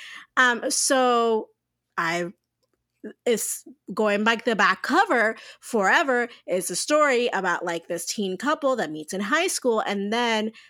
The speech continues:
the big separation comes when she needs to go, um, teach at a summer camp.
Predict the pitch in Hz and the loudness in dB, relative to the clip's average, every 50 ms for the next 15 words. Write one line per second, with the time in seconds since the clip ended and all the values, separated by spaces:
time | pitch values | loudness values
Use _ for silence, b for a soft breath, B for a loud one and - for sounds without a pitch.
0 | B B - 180 196 190 165 185 175 170 - - 233 214 208 226 233 262 285 339 | B B -8 -6 -6 -4 -2 -4 -4 -4 -4 -4 -4 -2 0 0 2 2 2 2
1 | 330 - - 254 247 240 - 240 220 196 196 185 190 - - 185 170 165 - - | 2 0 0 0 -2 -2 0 0 0 2 0 0 -4 -6 -6 -6 -4 -4 -4 -4
2 | - 220 208 208 202 196 196 180 - - - - - 196 190 185 180 180 175 175 | -2 -2 -2 -2 -2 -2 -4 -6 -6 -8 -8 -6 -4 -4 -4 -2 -2 -4 -4 -6
3 | 165 _ - 190 180 180 175 175 175 175 170 165 - _ _ - 175 160 156 151 | -8 _ -6 -4 -2 -2 0 0 -2 -2 -2 -4 -6 _ _ -6 -6 -6 -6 -6
4 | 147 - _ - - - 269 262 247 226 226 - - - - B B B B B | -10 -10 _ -6 -4 -2 -2 -2 -2 -2 -4 -4 -6 -6 -8 B B B B B
5 | B B - 165 156 165 175 - 311 330 349 320 233 196 - - 208 165 147 147 | B B -4 -4 -2 -4 -4 -2 -2 0 0 0 -2 -2 -4 -6 -6 -4 -2 -2
6 | 151 - - | -4 -6 -8